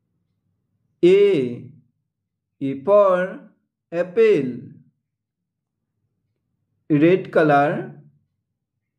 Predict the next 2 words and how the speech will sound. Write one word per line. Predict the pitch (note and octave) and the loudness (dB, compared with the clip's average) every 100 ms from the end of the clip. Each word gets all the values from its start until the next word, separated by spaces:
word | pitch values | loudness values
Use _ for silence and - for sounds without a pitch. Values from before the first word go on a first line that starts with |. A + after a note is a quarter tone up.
| _ C#3+ | _ -6
B, | C#3+ G3 A3 G3+ C#3 A#2 - - - _ _ _ _ _ _ _ _ _ _ _ _ _ _ _ - | 0 2 2 2 0 -2 -10 -18 -20 _ _ _ _ _ _ _ _ _ _ _ _ _ _ _ -18
B | B2+ C#3+ | -2 0